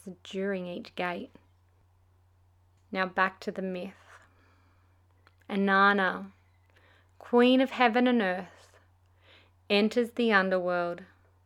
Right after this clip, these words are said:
naked and bowed low.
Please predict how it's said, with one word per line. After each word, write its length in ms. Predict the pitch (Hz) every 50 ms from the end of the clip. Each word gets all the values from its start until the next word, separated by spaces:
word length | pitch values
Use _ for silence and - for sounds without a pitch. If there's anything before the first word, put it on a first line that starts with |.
| _ _ _ _ -
naked 720 | 214 202 202 202 202 190 196 202 202 - 226 220 226 247 254 - _ _ _ _ _ _ _ _ _ _ _ _ _ _ _ -
and 180 | 185 180 170
bowed 400 | - 175 175 175 180 180 180 180
low. 500 | 180 170 175 175 175 175 175 170 165 170